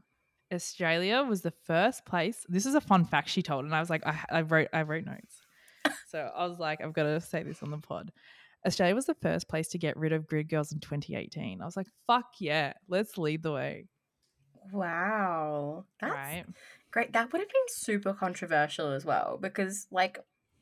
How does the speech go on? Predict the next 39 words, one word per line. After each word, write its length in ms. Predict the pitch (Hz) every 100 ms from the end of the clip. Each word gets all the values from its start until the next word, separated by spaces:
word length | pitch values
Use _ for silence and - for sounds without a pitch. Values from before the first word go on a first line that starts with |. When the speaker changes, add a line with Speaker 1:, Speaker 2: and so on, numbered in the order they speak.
| _ _ -
Speaker 2:
we 160 | 208 240
know 240 | 214 196
that 180 | 175 -
the 100 | 180
drivers 400 | 165 143 143 -
liked 300 | - - -
them. 220 | - - -
Sebastian 680 | - - 277 302 - 294
Speaker 1:
Yeah. 100 | 240 175
Speaker 2:
Vettel 380 | 180 - 160 147
liked 340 | 139 - 185
them. 320 | - 76 359 -
<laughs> 60 | - - - -
Speaker 1:
Yeah, 220 | 175 170
he 100 | 262
talks, 320 | 277 233 254 - - - - -
he's 140 | 226
come 160 | 233 208
out 180 | 370
and 100 | 302
spoke 240 | - 147 147
about 220 | 147 123
it, 40 | 120
which 160 | 143
I 60 | 151
think 200 | 156 160
is 60 |
a 40 | 170
bit, 320 | 151 135 -
mm. 260 | 147 139 147 _ - - - - - -
Speaker 2:
Yeah. 160 | 185 185
Speaker 1:
Um, 560 | 165 151 143 - - - _ _ - - _ _ _ -
and 180 | 214 208
then 100 | 208
she 100 | 247
was 100 | 254
talking 380 | 226 220 220 208
about 460 | 185 170 165 185
the 300 | 170 160 151